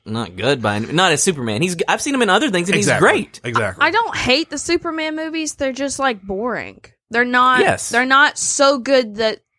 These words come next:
Speaker 3: they can be that long and be very, very captivating. Like, I have the first one with Henry Cavill on Blu-ray.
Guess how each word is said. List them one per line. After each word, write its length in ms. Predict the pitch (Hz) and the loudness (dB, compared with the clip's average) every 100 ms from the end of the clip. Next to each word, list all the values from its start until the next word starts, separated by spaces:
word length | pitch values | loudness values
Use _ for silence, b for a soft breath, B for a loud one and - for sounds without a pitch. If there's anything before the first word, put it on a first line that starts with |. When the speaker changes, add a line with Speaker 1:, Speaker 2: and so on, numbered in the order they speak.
| _ - | _ -2
Speaker 3:
they 160 | 233 | 0
can 240 | 233 254 214 | 2 -2 0
be 180 | 240 240 | 0 2
that 200 | 220 208 | 2 2
long 440 | 208 208 202 196 | 4 4 2 -4
and 240 | 196 190 | -8 -6
be 340 | 185 202 190 - _ _ _ _ _ | -6 -4 -4 -6 _ _ _ _ _
very, 480 | 196 185 226 233 226 | -8 2 4 6 4
very 240 | 208 196 190 | 2 -2 -2
captivating. 520 | 208 185 185 160 170 | -2 -4 -4 -10 -6
Like, 180 | 202 - | -6 2
I 240 | 311 440 | 2 4
have 260 | 359 294 247 | 2 0 0
the 100 | 233 | -4
first 560 | - 254 320 - - - b | 2 2 2 -2 -8 -12 b
one 340 | 254 240 233 226 | -2 2 2 2
with 160 | 220 | 0
Henry 280 | 240 233 226 | 0 -2 -4
Cavill 440 | 208 208 214 208 190 | 0 0 2 0 0
on 440 | 202 202 202 190 196 _ _ _ | 2 2 2 -2 -10 _ _ _
Blu-ray. 600 | 190 233 359 190 98 - | -2 2 4 2 -2 -4